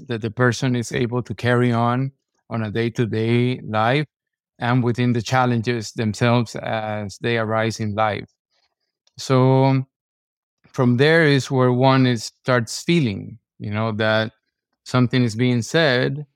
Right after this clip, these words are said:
or shared. And then we feel that,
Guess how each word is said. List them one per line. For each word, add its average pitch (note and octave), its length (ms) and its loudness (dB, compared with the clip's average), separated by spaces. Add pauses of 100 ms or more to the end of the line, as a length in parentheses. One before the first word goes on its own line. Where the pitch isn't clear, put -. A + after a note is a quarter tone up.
(260)
or G#2 180 -6
shared. C3+ 640 2 (760)
And A2 720 -2
then A#2 300 0
we A#2 120 0
feel A#2 460 4
that, G#2+ 420 0